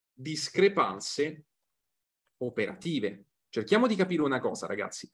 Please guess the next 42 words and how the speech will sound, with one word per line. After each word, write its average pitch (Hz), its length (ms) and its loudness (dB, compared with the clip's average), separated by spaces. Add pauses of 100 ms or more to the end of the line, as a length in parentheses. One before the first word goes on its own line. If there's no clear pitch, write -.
(160)
Se 233 340 2
siamo, 165 840 0
se 151 140 -6
stiamo 165 320 -2
tradando, 131 840 4 (100)
eh, 120 320 6
Forex, 107 460 0
ok, 98 420 -4 (140)
e 127 100 2
abbiamo 139 320 4
da 117 80 2
una 123 180 4
parte 175 340 6
il 123 140 0
broker 123 440 4
F 117 160 -4
P 117 100 -16
Markets, 107 560 -4
dall'altra 110 420 0
parte 160 480 4
Oanda, 104 460 4
dall'altra 117 480 -2
parte, 147 480 4
non 131 140 0
so, 117 140 -6
un 117 60 0
altro 131 260 2
broker, 123 460 4 (260)
e - 120 2
vediamo 190 340 4
che 151 120 -4
c'è 131 380 -2
una 170 220 -2
differenza 135 600 -2
di 127 80 -2
un 139 100 -4
pips, 123 320 -4
due 107 200 -2
pips. - 460 -12
In 254 180 4
quel - 240 2
caso 98 680 -2